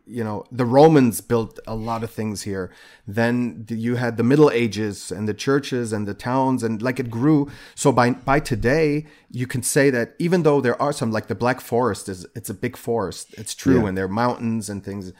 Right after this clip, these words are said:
Speaker 1: But essentially, even there, you, you could say that almost every tree is numbered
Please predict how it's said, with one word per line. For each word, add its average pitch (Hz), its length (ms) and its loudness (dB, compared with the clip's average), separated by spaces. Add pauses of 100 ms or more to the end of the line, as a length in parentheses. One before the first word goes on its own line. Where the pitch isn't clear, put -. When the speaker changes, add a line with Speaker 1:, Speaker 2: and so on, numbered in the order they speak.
(340)
Speaker 1:
But 127 220 0
essentially, 147 800 2
even 165 400 0
there, 107 440 -2 (800)
you, 135 280 -6
you 151 160 0
could 156 160 -4
say 170 180 4
that 139 240 4
almost 170 460 6
every 143 200 2
tree 143 380 0
is 117 260 -4
numbered 95 520 -2